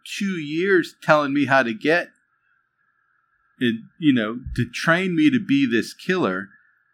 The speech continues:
and spent twenty years in combat," right? If you think about it, a lot of those guys, we've been in war for twenty years, and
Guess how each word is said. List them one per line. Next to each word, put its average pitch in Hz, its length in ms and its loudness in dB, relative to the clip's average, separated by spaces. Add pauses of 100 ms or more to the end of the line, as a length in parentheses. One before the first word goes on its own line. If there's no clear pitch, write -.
and 127 220 0
spent 131 320 0 (160)
twenty 170 260 -2
years 156 360 -2
in 110 200 -4
combat," 123 600 0
right? 135 200 2
If 156 140 0
you 131 80 -2
think 190 240 -4
about 110 320 0
it, 147 140 -4
a 120 100 -2
lot 123 240 4
of 135 60 -2
those 117 200 -4
guys, 107 500 0 (600)
we've 127 260 0
been 135 180 2
in 113 340 0
war 143 280 4
for 120 160 -10 (140)
twenty 131 220 0
years, 160 540 -2 (680)
and 143 400 -2